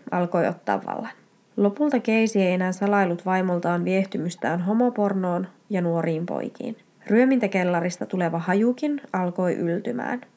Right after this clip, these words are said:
Vuonna seitsemänkymmentäkuusi, kaksi vuotta ennen Gacyn pidätystä, pariskunta erosi. Tän John Wayne Gacyn on epäilty murhanneen jo neljätoistavuotiaana,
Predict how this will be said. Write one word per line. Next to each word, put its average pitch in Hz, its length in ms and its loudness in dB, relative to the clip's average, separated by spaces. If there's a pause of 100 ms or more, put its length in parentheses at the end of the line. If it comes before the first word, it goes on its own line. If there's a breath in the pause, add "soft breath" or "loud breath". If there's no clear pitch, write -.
(300)
Vuonna 175 240 0
seitsemänkymmentäkuusi, 196 1300 -2 (340)
kaksi 185 380 -4
vuotta 170 280 -2
ennen 170 260 -2
Gacyn 180 420 -2
pidätystä, 190 640 -2 (240)
pariskunta 180 560 -2
erosi. - 460 -4 (760)
Tän 180 340 0
John 277 160 6
Wayne 226 200 4
Gacyn 240 540 2 (180)
on 180 240 -2
epäilty 196 560 2
murhanneen 175 800 0
jo 175 60 -2
neljätoistavuotiaana, 196 1300 -2